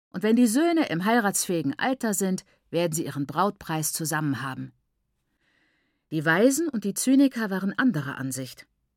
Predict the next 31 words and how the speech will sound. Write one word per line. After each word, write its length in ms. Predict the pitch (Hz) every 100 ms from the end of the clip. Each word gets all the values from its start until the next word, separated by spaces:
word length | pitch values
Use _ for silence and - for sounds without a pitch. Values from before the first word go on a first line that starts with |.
| _ _ _ _ _
„Wer 240 | - 139 123
weiß“, 560 | 127 160 185 170 - - _ _
widersprachen 640 | - 139 - - 156 151 160
sie, 260 | 135 139 127 _ _ _ _ _ _
„hätte 260 | - 156 160
er 120 | 139
gleich 380 | 143 147 262 -
Söhne 340 | - 226 190
bekommen, 540 | 165 156 175 156 151 131 -
wären 280 | 156 165
sie 100 | 160
dem 160 | 156 143
alten 400 | - 170 196 156
Mann 220 | 165 214
eine 220 | - 151
Hilfe 360 | 135 175 233 180
bei 100 | 147
der 140 | 139
Feldarbeit 560 | 139 202 294 - 151 143
gewesen. 500 | 156 143 143 139 135 _ _ _ _ _ _ _ _ -
Die 100 | 233
Familie 540 | 233 240 311 320 262
wäre 220 | 226 233
besser 340 | 247 311 294 240
gestellt, 480 | 196 - 190 190 -
als 140 | -
sie 100 | 185
es 140 | 185
jetzt 320 | - - - -
ist. 340 | 143 - - _ _ _ _ _ _ _
Außerdem“, 720 | - 262 320 156 127 139 180